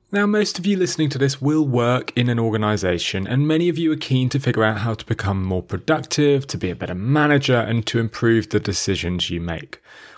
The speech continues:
Well, behavioral science can help with all of these things. In this episode, we'll cover how behavioral science can be applied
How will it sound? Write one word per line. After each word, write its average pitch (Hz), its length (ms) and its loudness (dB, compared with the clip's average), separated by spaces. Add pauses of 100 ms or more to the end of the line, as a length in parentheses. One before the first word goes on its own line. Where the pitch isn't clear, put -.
Well, 123 120 2
behavioral 156 560 2
science 113 480 0
can 107 160 -2
help 98 340 -2
with 98 180 0 (140)
all 107 400 2
of 87 120 -6
these 87 300 -2
things. - 460 -2 (340)
In 120 120 0
this 170 180 2
episode, 101 480 0 (300)
we'll 160 160 2
cover 120 300 0
how 98 200 0
behavioral 101 540 0
science 95 400 -2
can 87 160 -6
be 90 80 -2
applied 85 480 -2